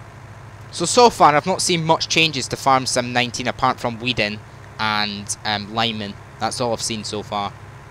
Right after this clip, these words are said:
A few graphical changes, a few lighting changes. Obviously I had to turn my settings down because of the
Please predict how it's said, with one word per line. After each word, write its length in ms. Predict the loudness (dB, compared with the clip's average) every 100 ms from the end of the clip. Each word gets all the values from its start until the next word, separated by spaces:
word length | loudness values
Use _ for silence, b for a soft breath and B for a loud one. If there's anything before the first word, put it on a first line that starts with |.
| -20 -20 -20 -20 -20 -20 -20 -20 -20 -20 -20 -20 -20 -18 -10 -6
A 60 |
few 160 | 0 2
graphical 460 | 6 6 6 0 0
changes, 320 | 2 4 2
a 80 | 0
few 200 | 0 2
lighting 300 | 2 2 -2
changes. 420 | 0 0 -2 0
Obviously 340 | 0 0 2
I 80 | 2
had 120 | 0
to 80 | -4
turn 140 | -8
my 80 | -6
settings 400 | -4 -2 -2 -4
down 220 | -2 -2 -4
because 260 | -4 -4
of 160 | -6 -4
the 220 | -2